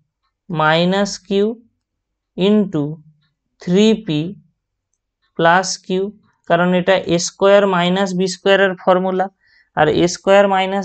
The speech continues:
বি স্কয়ার এর ফর্মুলা মানে a minus b into a plus b, সেটা এখানে ভাঙা হয়েছে। তাহলে এই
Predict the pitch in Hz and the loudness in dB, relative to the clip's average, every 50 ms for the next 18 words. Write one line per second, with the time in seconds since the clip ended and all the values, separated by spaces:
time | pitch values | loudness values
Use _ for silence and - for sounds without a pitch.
0 | 190 180 190 180 - - 196 190 190 190 196 190 190 190 190 190 196 190 196 196 | -4 -6 -6 -6 -8 -8 -6 -6 -6 -4 -4 -2 -2 -2 0 0 0 0 0 -2
1 | 196 190 - 180 180 180 185 185 185 190 190 185 180 185 185 190 185 196 190 185 | -4 -4 -4 -4 -2 -2 -2 -4 -4 -6 -6 -6 -6 -6 -6 -6 -4 -4 -4 -4
2 | 180 190 190 185 185 185 202 196 - 175 180 185 180 180 190 185 185 180 180 180 | -4 -4 -4 -4 -4 -4 -6 -6 -6 -4 -4 -4 -2 -2 -4 -4 -4 -2 -2 -2
3 | 180 185 185 185 180 180 180 196 220 - _ _ _ _ _ _ _ _ _ _ | -2 0 0 -2 -2 -4 -6 -10 -14 -16 _ _ _ _ _ _ _ _ _ _
4 | _ _ _ _ _ _ _ _ _ _ _ _ _ _ _ _ _ _ _ _ | _ _ _ _ _ _ _ _ _ _ _ _ _ _ _ _ _ _ _ _
5 | _ _ _ _ _ _ _ _ _ _ _ _ - 190 196 202 202 202 175 180 | _ _ _ _ _ _ _ _ _ _ _ _ 0 2 2 2 2 2 2 4
6 | 196 | 4